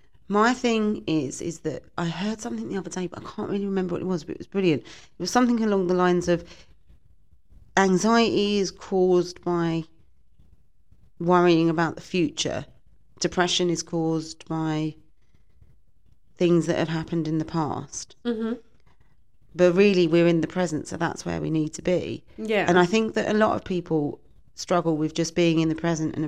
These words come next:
Speaker 1: appreciating the moment because there's just so much noise going around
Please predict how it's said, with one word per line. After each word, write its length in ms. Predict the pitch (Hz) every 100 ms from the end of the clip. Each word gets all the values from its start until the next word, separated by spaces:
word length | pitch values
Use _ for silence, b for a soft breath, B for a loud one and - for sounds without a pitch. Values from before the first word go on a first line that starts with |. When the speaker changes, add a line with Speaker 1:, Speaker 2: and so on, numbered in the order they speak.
| - -
Speaker 1:
appreciating 600 | - 175 170 170 165 147
the 60 | 156
moment 360 | 165 160 139
because 220 | - - 151
there's 120 | 151
just 180 | 160 -
so 160 | 165
much 280 | 165 - -
noise 300 | 170 165 156
going 300 | 156 147 151
around 500 | 156 160 131 120